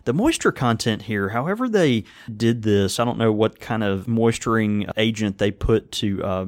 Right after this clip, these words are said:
you know, when they press this tobacco, but they did a great job, and it's just really well done. It's nice and spongy, and immediately you're met with just a warm, non-aromatic room note, kind of a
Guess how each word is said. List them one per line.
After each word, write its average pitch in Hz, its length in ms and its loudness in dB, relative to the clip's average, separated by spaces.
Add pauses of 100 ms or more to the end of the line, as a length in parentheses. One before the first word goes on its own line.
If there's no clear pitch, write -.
you 104 100 -4
know, 98 80 -2
when 101 160 -2
they 98 100 0
press - 380 -2
this - 180 -4
tobacco, 92 540 -4
but 98 120 -8
they 143 80 0
did 415 160 2
a 403 60 0
great 107 280 -2
job, 90 540 -4
and 101 100 0
it's 104 140 0
just - 280 -4
really 151 340 0
well 101 240 2
done. 92 340 -4
It's - 180 -8
nice 120 200 -4
and 120 80 -4
spongy, 104 800 -2
and 92 160 -2 (140)
immediately 107 580 0
you're 98 140 -2
met 101 240 0
with 110 180 -6
just - 220 -8
a 104 60 0
warm, 120 640 2
non-aromatic 107 960 0
room 104 260 -2
note, 101 300 0
kind 120 120 -2
of 101 60 -4
a 98 60 -2